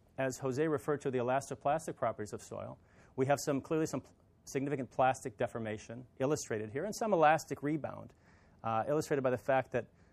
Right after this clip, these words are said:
you know, we don't have a trailing edge exactly at the bottom dead center of this wheel. We've rebounded a little bit to this angle theta B, all right? And so we make this general formulation where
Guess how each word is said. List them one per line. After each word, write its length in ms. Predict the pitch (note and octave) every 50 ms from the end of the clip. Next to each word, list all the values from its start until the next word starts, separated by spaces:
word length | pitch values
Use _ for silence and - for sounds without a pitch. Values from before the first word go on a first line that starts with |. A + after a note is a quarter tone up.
| - - - _ _ _
you 80 | - A2+
know, 240 | A2+ A2 G2+ - - - _ -
we 160 | B2+ A#2+ B2+
don't 120 | C#3 C#3+ D3
have 100 | C#3+ B2+
a 40 |
trailing 340 | A#2+ - - C3+ C3 B2+ B2+
edge 120 | A#2+ A2+ A2+
exactly 600 | A2+ G#2+ G2 A#2+ A#2+ B2 B2+ B2 - - A2+ A2
at 80 | G#2+ G#2+ G#2 -
the 60 | - A2+
bottom 300 | G#2+ A#2+ A#2 A2+ A2+ A2
dead 160 | A2 G#2+ G#2
center 180 | - - A#2 A#2
of 60 | A2
this 160 | A#2 A2 -
wheel. 240 | E3 A3 B3+ B3 A#3
We've 180 | G3+ E3 B2+ B2+
rebounded 440 | C3 B2 A2 A#2 A2+ A2 G2+ G2+
a 40 | A2
little 180 | A2 G#2+ G#2+ G#2+
bit 200 | G2+ G#2+ G#2 -
to 60 | -
this 180 | G#2 G#2+ G2+ -
angle 240 | A2 G#2+ G#2 G2 G2
theta 280 | - - G#2+ G2+ F#2
B, 300 | F2 E2+ - F2 D#2+ - - - _ _
all 120 | - A2 A2+
right? 180 | A#2 C#3 D3 - - - - - - -
And 80 | D3
so 100 | - F3
we 100 | E3 E3
make 180 | D#3+ F3+ F3 D#3+
this 140 | - D3 -
general 320 | - D3+ D3+ E3+ F3+ F3
formulation 680 | - - D#3+ D#3 D3 C#3 B2+ A#2+ A#2+ - - D#3 F#3 G#3 - - - - - - - - - -
where 400 | B2+ C3+ C3 B2+ A#2+ B2 A#2+